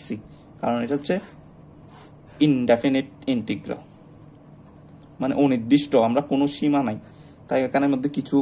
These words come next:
ক্ষুদ্র ক্ষুদ্র অংশ থাকে, ওগুলা হিসাবের জন্য আমরা c ইউজ করি, এটা হচ্ছে ইনডেফিনিট ইন্টিগ্রাল। কিন্তু যখন ডিফিন-, ডেফিনিট ইন্টিগ্রাল আসবে, তখন x to the power n dx, ধরে আমরা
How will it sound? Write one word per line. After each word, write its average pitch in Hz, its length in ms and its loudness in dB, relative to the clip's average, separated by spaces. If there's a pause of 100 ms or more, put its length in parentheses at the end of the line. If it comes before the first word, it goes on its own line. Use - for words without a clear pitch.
ক্ষুদ্র 131 300 2
ক্ষুদ্র 135 160 0 (100)
অংশ 113 120 -4 (100)
থাকে, 151 200 0
ওগুলা 139 240 6
হিসাবের 135 260 2
জন্য 135 180 0
আমরা 135 200 0
c - 40 0 (160)
ইউজ 113 140 -2 (100)
করি, 107 160 0 (440)
এটা - 120 -12
হচ্ছে 120 200 -2
ইনডেফিনিট 127 540 -2 (320)
ইন্টিগ্রাল। - 520 -6 (2250)
কিন্তু 123 240 -4
যখন 127 140 2 (140)
ডিফিন-, 147 360 2 (100)
ডেফিনিট 156 400 2
ইন্টিগ্রাল 147 460 2
আসবে, 143 220 0 (920)
তখন 120 240 2 (640)
x - 20 -12 (120)
to 127 120 -4
the 120 140 -6
power 123 220 0 (140)
n 147 40 -4 (500)
dx, 117 340 0 (1080)
ধরে 160 240 2
আমরা 131 220 2